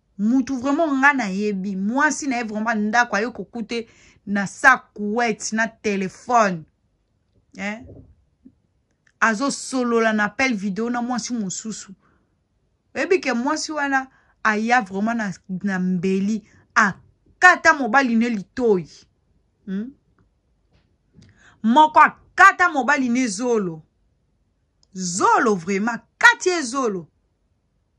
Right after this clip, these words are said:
Kaka mpo na bainfidelité oyo. Hmm? Donc, mwana mobali ya bato, bord nyonso ekatani.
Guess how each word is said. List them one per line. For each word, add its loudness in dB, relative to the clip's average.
Kaka 2
mpo -8
na -6
bainfidelité -10
oyo. -14
Hmm? -12
Donc, -14
mwana 4
mobali 0
ya 0
bato, -4
bord 0
nyonso -4
ekatani. -4